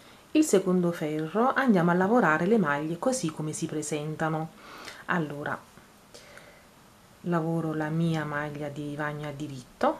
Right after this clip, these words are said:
poi vedete si presenta una maglia al rovescio e la vado a lavorare al rovescio, si presenta una maglia a diritto ritorto e la andiamo a lavorare a diritto ritorto, così una maglia al rovescio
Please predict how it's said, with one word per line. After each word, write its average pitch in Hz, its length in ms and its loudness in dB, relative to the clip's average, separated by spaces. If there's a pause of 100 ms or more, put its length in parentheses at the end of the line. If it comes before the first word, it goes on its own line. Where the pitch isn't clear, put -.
(120)
poi 160 120 0
vedete 151 420 -2
si 160 140 -6
presenta 156 480 -4
una 147 140 -4
maglia 135 280 -6
al 147 60 -6
rovescio 240 460 0
e 247 40 4
la 196 80 6
vado 147 200 2
a - 20 0
lavorare 143 380 0
al 139 80 -4
rovescio, 139 640 -6 (300)
si - 200 -2
presenta 151 640 -2
una 165 220 2
maglia 151 300 -2
a 147 40 -6
diritto 143 480 -8
ritorto 147 760 -4
e 277 80 -6
la 254 60 -2
andiamo 147 300 0
a 147 40 -4
lavorare 151 640 -2 (1500)
a 180 100 -2
diritto 170 440 -4
ritorto, 147 680 -8
così 156 380 -8 (1900)
una 180 240 6
maglia 147 300 -2
al 139 60 -4
rovescio 139 680 -2